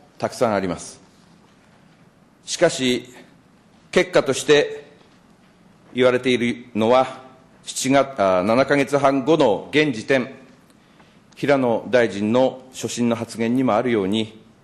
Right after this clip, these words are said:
迅速さに欠け、必要な方々に支援の手が行き届いていないとのご指摘もいただいていると書いてあります。被災者が一番求めているものに応えきれてないという現状が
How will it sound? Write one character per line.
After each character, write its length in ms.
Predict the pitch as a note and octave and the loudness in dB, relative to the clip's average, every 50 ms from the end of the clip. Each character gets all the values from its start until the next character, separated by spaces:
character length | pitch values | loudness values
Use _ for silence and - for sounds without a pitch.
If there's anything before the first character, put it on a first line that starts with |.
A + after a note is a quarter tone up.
| _ _ _ _ _ _ _ _ _ _ - | _ _ _ _ _ _ _ _ _ _ -18
迅 280 | - - A#2 C#3 D3+ D3 | -8 -2 0 0 0 0
速 200 | D3 D3 C#3+ - | 0 -2 -4 -2
さ 140 | - - C3 | 0 2 2
に 140 | C3 C3 B2+ | 2 2 0
欠 180 | - A#2 - | -2 -4 -2
け、 360 | - A#2 A2 - - - - - - _ _ _ _ _ - _ _ | 0 0 0 -2 -4 -10 -20 -20 -20 _ _ _ _ _ -20 _ _
必 280 | - - - - C#3 | -20 -16 -8 -2 2
要 160 | C#3+ C#3+ C#3 | 2 4 4
な 160 | C3+ C3+ C3 B2 | 4 4 2 0
方 240 | - C3 - C#3+ | 0 -2 0 0
々 260 | C3 B2+ A2+ - G#2+ G2+ | 2 2 0 0 0 0
に 240 | A2+ A#2+ A#2+ A#2 A#2+ | 0 0 -2 -2 -4
支 260 | - - - - D3+ | -8 -8 -4 0 2
援 240 | D3+ C#3+ C3 A#2 A2 | 2 2 2 2 0
の 100 | G#2 G2+ F#2+ | 0 -2 -2
手 180 | - - A#2+ | -2 -2 0
が 340 | G2+ G2+ F#2 D#2 - - - - - | 2 2 2 0 -2 -6 -10 -8 -6
行 120 | G#2+ G#2+ | -6 -6
き 100 | - - | -4 -2
届 260 | - D3 C3+ D#3+ D#3 | -2 0 2 2 2
い 40 | C#3 | 0
て 100 | - A2+ | 0 -2
い 180 | G#2+ - - A2 | -2 -2 0 2
な 140 | B2 D3 D#3+ | 2 2 2
い 160 | D#3+ C3+ - | 0 0 -2
と 100 | - E3+ | 0 0
の 280 | D#3+ D3 A#2+ F#2 - - | 2 2 2 0 0 -2
ご 80 | - G2+ | -2 -4
指 80 | G2 - | -2 -2
摘 260 | - B2 - - B2+ | -4 -6 -4 -2 0
も 220 | D3 E3+ E3 - - | 0 0 0 -2 -4
い 100 | G2+ - | -4 0
た 140 | - A2 | 0 2
だ 120 | A2 A#2 A2+ | 2 2 0
い 120 | G#2+ F#2 | 0 -2
て 100 | - G2 | -4 -6
い 80 | G2 G2 | -6 -6
る 80 | F#2 | -8
と 100 | - - - _ _ _ _ _ _ _ - - _ _ _ _ _ _ _ _ _ _ _ _ _ _ _ _ _ _ _ _ _ _ _ _ - | -12 -20 -20 _ _ _ _ _ _ _ -20 -20 _ _ _ _ _ _ _ _ _ _ _ _ _ _ _ _ _ _ _ _ _ _ _ _ -4
書 100 | - G#2 | -2 -2
い 40 | F#2+ | -2
て 200 | - F2+ D#2+ - | -2 -4 -6 -6
あ 60 | C#2+ | -6
り 80 | E2 D2+ | -8 -8
ま 100 | D2+ D2+ | -10 -12
す。 240 | - - - - _ _ _ _ - - _ _ _ _ - - _ _ _ | -12 -16 -20 -20 _ _ _ _ -20 -20 _ _ _ _ -20 -20 _ _ _
被 100 | - - | -8 0
災 180 | - D#3 C#3+ C3+ | 2 2 2 4
者 140 | - B2+ | 2 2
が 120 | A#2+ C3 B2+ | 4 4 2
一 180 | A#2 - - | 2 2 2
番 180 | C3 D3+ D3+ D#3 | 2 2 4 4
求 220 | D3+ D3 D3 E3 | 2 0 0 2
め 120 | D#3 D#3 C#3 | 2 2 0
て 200 | D3 C#3+ C3+ B2+ | 2 2 0 2
い 40 | B2 | 2
る 220 | C#3 D3+ D3+ - - | 2 2 2 0 0
も 120 | G2 A#2 | 0 0
の 120 | C#3 D3+ D#3+ | 2 2 2
に 240 | C#3+ A2+ - - - | 2 0 -2 -6 -8
応 120 | - A#2 - - C#3+ | -8 -4 2 4 4
え 80 | C#3 C3+ | 4 2
き 140 | - F3 | 2 2
れ 100 | D#3+ E3+ | 2 2
て 160 | D#3+ D#3+ D3 C3 | 2 2 2 2
な 120 | D3 E3+ | 4 2
い 80 | F#3 - | 2 0
と 80 | - C3 | 0 0
い 100 | A2+ G2 | 0 0
う 140 | F#2 F2+ | 0 -2
現 260 | D2+ D#2 G2+ G#2 G#2 G#2 | -2 -2 -2 -2 -2 -2
状 240 | F2 G2+ G2 F#2+ | -2 -2 -2 0
が 300 | G2 A2+ A#2 G#2 D#2+ - | 0 0 -2 -2 -2 -6